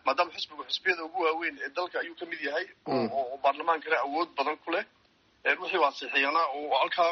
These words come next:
Speaker 1: aan ku ansixinaana, sharciga xisbiga ay noqdaan, marka dambena baarlamaanka in la mariyo weeyaan. Marka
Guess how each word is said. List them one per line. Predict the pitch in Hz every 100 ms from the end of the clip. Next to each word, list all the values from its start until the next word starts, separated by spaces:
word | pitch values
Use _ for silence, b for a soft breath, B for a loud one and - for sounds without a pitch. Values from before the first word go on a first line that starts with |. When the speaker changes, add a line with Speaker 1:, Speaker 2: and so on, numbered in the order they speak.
| 160
Speaker 1:
aan | 143 143
ku | 180
ansixinaana, | 156 - 120 131 143 175 b b _ - - -
sharciga | - 196 165 170
xisbiga | 196 - 160
ay | 156
noqdaan, | 135 156
marka | 165 139
dambena | 147 160
baarlamaanka | 139 143 160 175 151
in | 156
la | 135
mariyo | 127 135 151
weeyaan. | 151 143 139 - B B _
Marka | 160 170